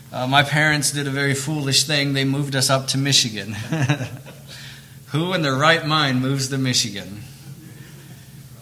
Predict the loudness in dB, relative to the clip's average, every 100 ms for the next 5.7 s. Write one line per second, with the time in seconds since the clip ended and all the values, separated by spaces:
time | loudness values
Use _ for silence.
0 | -18 -18 -18 -4 6 10 12 12 10 8
1 | 4 -4 -12 -14 -16 -16 -18 -18 -18 -18
2 | -20 -20 -18 -12 -12 -12 -16 -20 -20 -20
3 | -20 -20 -18 -6 2 6 6 8 6 6
4 | 2 0 4 6 6 2 4 4 6 2
5 | 4 2 4 4 4 4 0